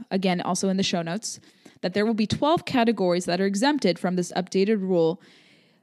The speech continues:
uh, in terms of features that are not deemed waters of the United States, including, uh, features that contain water in direct response to rainfall, as the E P A puts it,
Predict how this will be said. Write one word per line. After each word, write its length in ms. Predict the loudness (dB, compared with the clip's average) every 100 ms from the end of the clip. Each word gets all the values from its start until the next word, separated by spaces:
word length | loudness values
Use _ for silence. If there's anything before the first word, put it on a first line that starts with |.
| _ 0
uh, 200 | 2 2 2
in 100 | 0
terms 400 | 4 4 4 4
of 340 | 2 2 -2 -12 _ _ _ -2
features 360 | 2 4 4 2
that 120 | 2
are 100 | 2
not 600 | 2 2 2 0 -8 -14 -14 _ _ _ _ _ _ _ _ _ _ _ -2
deemed 380 | 4 6 6 2 -6
waters 400 | 0 4 6 6
of 80 | 4
the 80 | 2
United 320 | 2 0 0
States, 560 | -2 -2 -2 -4 -8 -10 _
including, 720 | -6 2 4 6 6 4 0 -4 _ _ _ _
uh, 180 | -2 -2
features 360 | 2 2 2 2
that 200 | 0 2
contain 380 | -2 2 2
water 300 | 4 4 4
in 180 | 2 0
direct 340 | 0 2 0 0
response 360 | -4 -4 -4
to 80 | -2
rainfall, 640 | 2 2 2 2 2 2 -2
as 320 | -2 -2 -2 -6 _ _
the 160 | -2
E 40 | 0
P 220 | 4 4
A 20 |
puts 360 | 4 0 -2 -2
it, 180 | -2